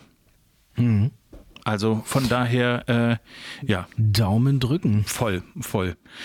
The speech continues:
Speaker 2: Naja, also von mir, äh, ich bin, freue mich auf die nächste Woche, weil das ist die erste Woche, wo ich tatsächlich gar nichts mache. Gar nichts, gar nichts, gar nichts.
Speaker 1: Urlaub?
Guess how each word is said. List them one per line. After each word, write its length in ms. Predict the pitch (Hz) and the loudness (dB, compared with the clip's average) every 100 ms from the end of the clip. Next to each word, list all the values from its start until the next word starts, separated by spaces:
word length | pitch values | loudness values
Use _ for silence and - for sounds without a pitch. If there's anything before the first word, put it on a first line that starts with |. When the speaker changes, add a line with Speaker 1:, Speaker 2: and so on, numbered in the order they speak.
| - - | -12 -6
Speaker 2:
Naja, 460 | - 117 135 110 87 - - | 0 2 2 0 -2 -8 -8
also 220 | 135 135 156 | -4 -2 0
von 180 | 170 | 2
mir, 300 | 170 208 202 - | 2 2 0 -2
äh, 320 | 156 156 151 | 0 0 0
ich 180 | 147 - | -4 -2
bin, 240 | 165 160 - | -2 -2 -2
freue 160 | - | -2
mich 140 | 151 143 | 0 0
auf 80 | |
die 80 | - | 0
nächste 240 | 139 131 131 | -2 0 0
Woche, 180 | 170 | 0
weil 80 | 165 | -2
das 140 | 143 - | -2 -4
ist 140 | 139 | -4
die 80 | 127 | -2
erste 320 | 135 165 170 | -2 -2 -2
Woche, 240 | 151 156 139 | 0 0 0
wo 80 | |
ich 80 | 143 | -2
tatsächlich 520 | - 139 151 143 147 - | -2 -4 -4 -4 -6 -4
gar 240 | 113 156 | -2 0
nichts 380 | 139 95 - - | 0 0 -2 -2
mache. 420 | 98 92 185 185 - | -2 0 -2 -2 -4
Gar 240 | 110 123 | -4 -2
nichts, 260 | 139 123 - | -2 -2 -4
gar 180 | - 101 | -2 0
nichts, 280 | 104 - - | 0 -2 -6
gar 180 | 131 | -2
nichts. 240 | 156 139 208 | 0 2 2
Speaker 1:
Urlaub? 340 | 233 233 120 | 0 0 -2